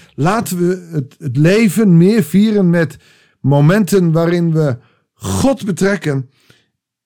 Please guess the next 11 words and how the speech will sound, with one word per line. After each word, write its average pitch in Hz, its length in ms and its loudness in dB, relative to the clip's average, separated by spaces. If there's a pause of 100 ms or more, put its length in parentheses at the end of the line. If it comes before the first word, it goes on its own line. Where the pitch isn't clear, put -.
(380)
en 165 340 -2
God 208 320 -2
ook 180 140 0
alle 160 240 -4
eer 151 180 -2
geven 120 440 -8
over 127 360 -4
dat 160 220 -2
wat 143 520 -6
we 123 120 -2
doen. 120 340 -4